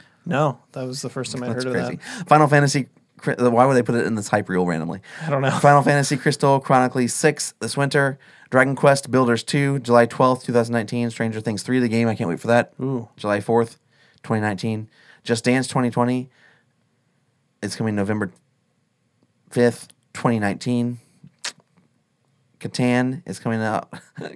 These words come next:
Speaker 2: Catan. Like, the game that's been, it's been on every other system. It's just, uh, Catan. It's coming June twentieth, two thousand nineteen.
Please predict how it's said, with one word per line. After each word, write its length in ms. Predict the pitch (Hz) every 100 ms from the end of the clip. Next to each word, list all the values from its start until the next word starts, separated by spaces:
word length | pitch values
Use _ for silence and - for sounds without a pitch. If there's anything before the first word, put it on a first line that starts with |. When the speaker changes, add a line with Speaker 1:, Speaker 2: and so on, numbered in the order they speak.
| -
Speaker 2:
Catan. 480 | - 180 180 - - 139 160 -
Like, 160 | 113 113
the 80 | 113
game 260 | 123 143
that's 180 | 131 113
been, 200 | 107 104 - _ - - - -
it's 100 | -
been 180 | 143
on 140 | 131 127
every 240 | 117 120
other 260 | 117 101 101
system. 300 | - 117 90
It's 100 | 98
just, 180 | 95 -
uh, 140 | 101 92
Catan. 420 | - - 175 156 175
It's 100 | 175
coming 340 | 139 123 113 - -
June 280 | 113 135 104
twentieth, 400 | - 127 90 -
two 120 | 127
thousand 200 | 113 107
nineteen. 400 | 107 95 156 190